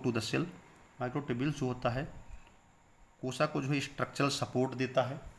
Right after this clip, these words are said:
माइक्रोट्यूब्यूल्स जो होता है कोशिका को संरचनात्मक सहारा देता है। Microtubules support elongated structure, माइक्रोट्यूब्यूल्स जो होते हैं कोशिका को जो है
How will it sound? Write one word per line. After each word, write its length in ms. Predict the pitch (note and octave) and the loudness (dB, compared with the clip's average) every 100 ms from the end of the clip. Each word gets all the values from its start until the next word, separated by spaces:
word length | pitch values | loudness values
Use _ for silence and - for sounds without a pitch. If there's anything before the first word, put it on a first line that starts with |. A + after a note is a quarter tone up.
| - - - - - B2 | -18 -18 -18 -20 -14 -6
माइक्रोट्यूब्यूल्स 720 | B2 D3+ D3 C3 B2+ F3 - | -4 -4 -4 -4 0 -2 0
जो 60 | |
होता 240 | A#2+ B2+ B2 | -2 0 0
है 140 | B2+ D#3 - - - - | 0 -4 -10 -20 -14 -6
कोशिका 240 | B2+ D3+ | -2 -2
को 140 | - | 0
संरचनात्मक 680 | D3 - B2 A2 A#2 A#2 C#3 | -2 0 0 2 4 4 4
सहारा 380 | - - A2 A#2 | 0 0 8 8
देता 280 | B2 B2 C3+ | 8 6 4
है। 220 | A#2 D3+ - - - - - - - - - - | 2 -2 -8 -20 -20 -20 -20 -20 -20 -20 -20 -6
Microtubules 680 | B2 C#3 D#3 D3 D3 D3+ - | -2 -2 0 2 2 2 0
support 360 | B2 C3+ C#3 C#3 | 2 4 4 6
elongated 560 | A#2+ A#2 A#2 A#2+ C#3 | 8 8 8 4 4
structure, 540 | C3 - B2+ - C#3 C#3+ - - - - - - | 2 2 0 2 0 0 -6 -18 -20 -20 -20 -6
माइक्रोट्यूब्यूल्स 600 | A#2 A#2 B2 A#2+ A#2+ E3+ | -4 -2 -2 0 4 4
जो 80 | C3+ | 4
होते 260 | B2 B2 A#2+ | 0 2 0
हैं 240 | B2 C#3 - - - - | 0 -4 -10 -20 -20 -10
कोशिका 300 | - B2 - | -6 0 0
को 120 | D3+ C3+ | 2 2
जो 140 | A#2+ | 2
है 160 | A#2 | 2